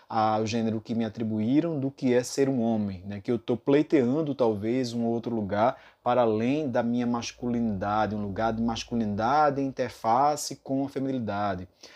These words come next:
Se de repente eu mudo de, além de usar saia, eu, é, uso determinadas tecnologias de alteração do meu fenótipo, é, e mexo com o meu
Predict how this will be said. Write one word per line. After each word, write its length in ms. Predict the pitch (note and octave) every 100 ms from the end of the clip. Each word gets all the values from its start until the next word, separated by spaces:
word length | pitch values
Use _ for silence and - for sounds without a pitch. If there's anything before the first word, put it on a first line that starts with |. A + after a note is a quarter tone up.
| -
Se 100 | -
de 80 | D#3
repente 360 | E3+ E3+ E3+ E3+
eu 60 |
mudo 280 | E3 F3 E3
de, 160 | D3 D#3+
além 220 | D3+ G#3
de 80 | F#3
usar 220 | D3+ C#3+
saia, 720 | - - B2+ C#3 B2+ A2+ G2 - _ _
eu, 1400 | C3+ C3+ D3 C#3+ C#3+ C#3 C#3 C3+ C3+ C3 B2+ B2+ B2 - -
é, 180 | A#2+
uso 320 | B2 D#3+ D#3+ D3+
determinadas 460 | D3 C#3 C#3+ C#3
tecnologias 760 | - C#3 D3 C3 A#2+ A2 C#3+ B2+
de 100 | B2
alteração 880 | A#2 - C3 B2 A2 - D3+ E3 C#3+
do 100 | C3+
meu 240 | C3 C3+
fenótipo, 1120 | - - A#2+ A2 A#2 B2 - A#2 - G#2 F#2 - _ -
é, 400 | A2+ A2 A2 A2
e 720 | A#2+ B2 B2+ B2 A#2+ A#2 A#2 A#2
mexo 420 | C#3 F3+ - D#3
com 220 | - D3
o 40 |
meu 220 | C#3 C#3